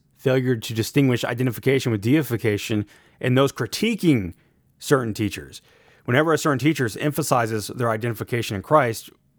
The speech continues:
s-, for some reason, there is this idea of, "Oh, they're teaching little God theology." Um, w-, if we're gonna say that someone is teaching this, we need to be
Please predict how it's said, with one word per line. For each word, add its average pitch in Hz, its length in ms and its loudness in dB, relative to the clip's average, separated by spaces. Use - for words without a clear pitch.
s-, - 460 -10
for 135 120 -4
some 233 220 2
reason, 107 300 0
there 104 160 2
is 98 160 0
this 113 180 -4
idea 113 320 0
of, 107 120 -2
"Oh, 120 160 2
they're 117 100 0
teaching 113 300 -2
little 104 160 2
God 92 280 0
theology." 76 440 -14
Um, - 220 -18
w-, 113 300 -12
if 120 220 -4
we're 131 100 2
gonna 151 380 2
say - 420 0
that 147 120 4
someone 151 220 0
is - 60 -10
teaching 135 280 2
this, 113 160 -2
we 110 80 0
need 110 160 0
to 101 60 -4
be 113 160 -4